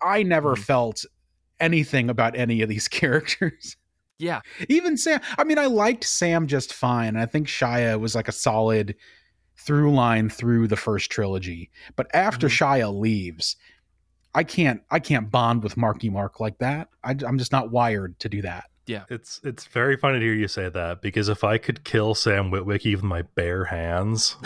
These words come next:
Speaker 3: I would do it. <laughs>
Speaker 1: But you know what? If I were forced to watch eight Transfor-, or however many, I don't even know how many there are,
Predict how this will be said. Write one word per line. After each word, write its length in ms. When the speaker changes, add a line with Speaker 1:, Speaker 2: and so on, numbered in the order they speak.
Speaker 3:
I 120
would 180
do 220
it. 240
<laughs> 40
Speaker 1:
But 160
you 80
know 100
what? 220
If 100
I 160
were 160
forced 640
to 80
watch 500
eight 440
Transfor-, 440
or 160
however 320
many, 300
I 60
don't 100
even 160
know 120
how 60
many 160
there 200
are, 240